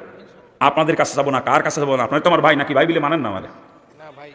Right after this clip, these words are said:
Speaker 1: ভাইয়ের কাছে ভাইয়ের দাবি, এটা কোনো মুসলমানের কাছ থেকে আমার হাত খালি হাতে ফিরবে না। যে যেইখানে আছেন, মঞ্চে ময়দানে দাঁড়িয়ে বসে কোনো কৈফিয়ত চলবে না।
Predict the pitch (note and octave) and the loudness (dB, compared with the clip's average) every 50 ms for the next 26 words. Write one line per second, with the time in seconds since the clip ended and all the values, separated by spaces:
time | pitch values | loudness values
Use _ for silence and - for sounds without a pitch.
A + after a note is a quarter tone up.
0 | - - E3+ G3+ A#3+ C4+ C4 C4 A#3 - A#3+ F#3+ G#3 G#3+ G#3 E3 G3 F#3 F3 E3 | 0 6 8 10 10 10 10 8 8 6 8 8 8 8 8 8 6 6 8 6
1 | E3 D#3 E3+ E3+ F3 F3+ E3+ A#3 C4 B3 A#3 G#3 G3 F#3+ - G3 F3 F3 F3 C#3 | 6 4 4 2 2 2 4 4 6 6 4 4 2 2 2 2 4 4 4 2
2 | D3+ D3+ - D#3+ D3 C#3+ C3+ C#3 B2+ B2+ B2+ A#2 A2+ A2 G#2 - - - - - | 2 0 0 2 2 2 0 0 -2 -2 -2 -2 -4 -4 -6 -8 -12 -10 0 6
3 | F#3+ G3+ A3+ G3+ - G#3 G#3+ - G#3 A3 G3+ G#3+ G#3 F#3 F3+ G3 G#3+ G3 - A3 | 10 10 10 10 10 8 6 8 6 4 6 4 4 6 6 6 6 6 6 6
4 | G#3+ F#3 G3+ G3+ F#3+ G3 G3+ G3 D#3 F3+ G3+ G3 F#3+ F#3 F3+ - F3+ F#3+ F#3 F3 | 8 8 8 8 8 6 6 6 6 6 6 6 6 4 2 2 2 0 0 0
5 | F#3 F3+ D3+ F3+ E3+ - D3+ C#3 C#3 B2+ A#2+ | 0 2 2 2 2 2 2 2 2 2 0